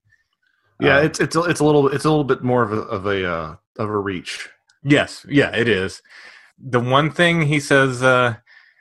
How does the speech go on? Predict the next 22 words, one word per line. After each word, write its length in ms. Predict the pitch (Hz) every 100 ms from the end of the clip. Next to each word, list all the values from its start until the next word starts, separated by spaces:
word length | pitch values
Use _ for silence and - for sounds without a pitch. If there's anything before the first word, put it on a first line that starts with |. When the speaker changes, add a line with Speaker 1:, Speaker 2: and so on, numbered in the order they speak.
| _ _ _ _ _ _ _
Speaker 2:
is 220 | - 123 113
that 120 | 139
he 60 |
was 160 | 143 127
wearing 180 | 139 143
moccasins. 400 | 135 185 - 110
He 80 | 107
doesn't 260 | 139 143
mention 240 | 139 139 143
any 200 | 131 127
other 140 | 113
clothes. 680 | - 165 165 107 - - - - _ _ _
Uh, 220 | 107 101 101
he 100 | 107
does 220 | 113 107
mention 240 | 117 -
that 60 | 110
he 40 |
was 120 | 107 101
covered 340 | - 107 107
in 100 | 101
hair. 520 | 95 120 104 95 -